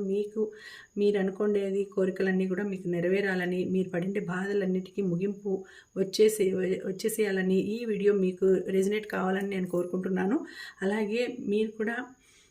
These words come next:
ఆ, మనసులో ఈ వీడియో మీకు రెజొనేట్ కావాలని లైక్ చేయండి. అలాగే దీనికి మీరు క్లెయిమ్ చేసుకోవాల్సిన నెంబర్స్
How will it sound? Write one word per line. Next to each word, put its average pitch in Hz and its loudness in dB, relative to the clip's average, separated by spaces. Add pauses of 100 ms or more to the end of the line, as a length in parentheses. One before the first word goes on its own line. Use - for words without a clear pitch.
(160)
ఆ, 190 0
మనసులో 196 0
ఈ 208 0
వీడియో 190 2
మీకు 190 -2
రెజొనేట్ 190 0
కావాలని 190 -2
లైక్ 185 -4
చేయండి. 190 0 (400)
అలాగే 190 0
దీనికి 202 -2
మీరు 202 2
క్లెయిమ్ 196 -2
చేసుకోవాల్సిన 190 -2
నెంబర్స్ 185 -2